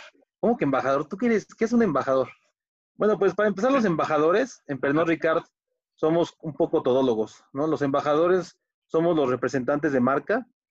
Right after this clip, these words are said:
Nosotros siempre nos encargamos como un poquito de, también de marketing, de hacer estrategias para el mercado, para los consumidores finales, de cómo lo podemos promover, qué podemos hacer para promoverlo.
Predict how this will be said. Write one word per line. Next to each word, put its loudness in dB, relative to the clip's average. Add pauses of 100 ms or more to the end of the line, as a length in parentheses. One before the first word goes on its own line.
(260)
Nosotros -2
siempre -2
nos 0
encargamos -2 (480)
como -2
un -4
poquito -2
de, 2
también 0
de 2
marketing, -2
de 0
hacer 0
estrategias -2
para 0
el 0
mercado, 0 (400)
para 0
los 0
consumidores -2
finales, -2
de -2
cómo -2
lo 0
podemos 0
promover, 0 (280)
qué 0
podemos 0
hacer -2
para 0
promoverlo. -2